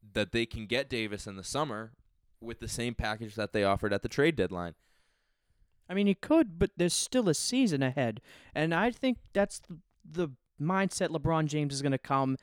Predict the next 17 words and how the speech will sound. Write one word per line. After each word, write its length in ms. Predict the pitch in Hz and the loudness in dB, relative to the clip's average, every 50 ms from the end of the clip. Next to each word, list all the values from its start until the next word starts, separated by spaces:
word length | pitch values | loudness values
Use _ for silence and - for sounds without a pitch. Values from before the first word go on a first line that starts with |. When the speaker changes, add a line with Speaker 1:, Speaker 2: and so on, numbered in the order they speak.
| - - - - _ _ _ | -10 -20 -20 -20 _ _ _
Speaker 2:
and 400 | 151 147 143 139 131 127 117 - - _ _ _ - | 0 2 2 2 2 0 -2 -6 -12 _ _ _ 4
give 220 | 165 165 165 127 | 4 4 4 4
his 220 | 143 156 139 - | 0 0 -2 -2
team. 400 | - - 143 131 123 113 113 113 - _ _ _ _ _ _ _ _ - | -4 -4 -2 -2 0 -2 -2 -4 -6 _ _ _ _ _ _ _ _ 2
We're 160 | 123 170 220 | 6 6 6
still 300 | 214 - - - 277 226 | 6 4 4 4 6 6
in 160 | 202 190 147 | 6 6 4
this. 380 | 120 110 104 - - - - - - - - | 2 0 -2 -4 -6 -8 -10 -12 -16 -14 -8
We 240 | 127 127 156 226 254 | -2 2 4 4 6
have 160 | 254 269 254 247 | 6 4 4 4
a 60 | 254 | 4
shot 440 | - - - 196 175 160 160 160 - - _ _ _ _ _ _ | 2 4 4 6 6 6 4 4 0 -8 _ _ _ _ _ _
just 280 | - - 165 160 - - | 4 6 6 6 8 6
like 140 | 147 131 135 | 4 4 6
any 220 | 135 135 143 143 | 4 4 4 4
other 160 | 143 135 139 | 4 4 2
team. 380 | 131 - - 117 110 107 107 | 0 -2 -4 -4 -4 -4 -6